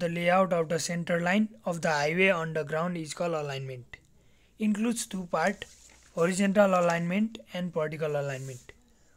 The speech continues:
Horizontal alignment, projection along horizontal plane and includes tread and curve parts. Vertical alignment,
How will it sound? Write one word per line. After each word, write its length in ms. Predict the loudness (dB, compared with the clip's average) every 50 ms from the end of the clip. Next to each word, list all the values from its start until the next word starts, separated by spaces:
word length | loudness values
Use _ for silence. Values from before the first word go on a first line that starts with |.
| _
Horizontal 600 | _ -2 -2 0 2 2 2 4 6 6 4 4 4
alignment, 440 | 0 0 -2 -4 -6 -8 -8 -10 -12 -14 _ _
projection 560 | _ -2 -2 0 0 -2 -4 -2 0 0 2 2
along 360 | 0 0 2 2 2 2 0
horizontal 600 | 0 -2 -2 -4 -2 -2 -2 0 2 0 0 0
plane 340 | -2 -4 -2 -2 -2 -2 -2 -6 -20 -20 -20 -20 -20 _ -8
and 200 | -4 -2 -2 -2
includes 580 | -2 -2 -4 -4 -2 -2 -4 -4 -4 -8 -12 -12
tread 340 | -8 -4 0 0 0 0
and 240 | 0 -2 -4 -6 -8 -6
curve 300 | -4 -2 -2 -4 -4 -4
parts. 440 | 0 0 0 0 -2 -6 -8 -8 -8 _ _ _ _ _ _ _ _ _ -20 _ _ _ _
Vertical 440 | -8 -6 -4 -4 -2 2 4 4 6
alignment, 600 | 6 4 2 0 -2 -2 -2 0 0 0 -2 -4